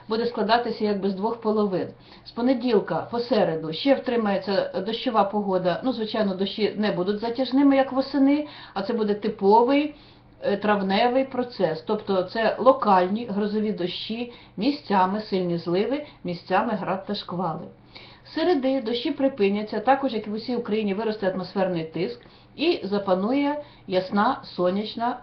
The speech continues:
погода у столиці. І також підросте температура повітря. Якщо в першій половині тижня вона буде досить комфортна,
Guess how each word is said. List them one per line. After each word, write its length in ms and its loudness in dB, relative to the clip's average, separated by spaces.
погода 640 -2
у 100 -2
столиці. 640 -2
І 100 -4
також 320 2
підросте 440 -2
температура 540 0
повітря. 420 -2
Якщо 200 -2
в 80 -4
першій 280 2
половині 400 -2
тижня 320 0
вона 180 -4
буде 220 -4
досить 280 -4
комфортна, 640 0